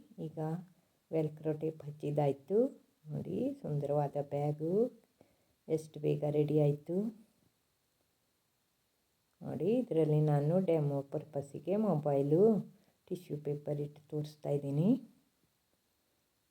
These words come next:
ನೋಡಿ, ಈ ವಿಡಿಯೋ ನಿಮಗೆ ಇಷ್ಟವಾದಲ್ಲಿ ಒಂದು ಲೈಕ್ ಕೊಡಿ,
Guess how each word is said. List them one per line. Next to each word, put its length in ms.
ನೋಡಿ, 440
ಈ 120
ವಿಡಿಯೋ 320
ನಿಮಗೆ 360
ಇಷ್ಟವಾದಲ್ಲಿ 720
ಒಂದು 180
ಲೈಕ್ 220
ಕೊಡಿ, 240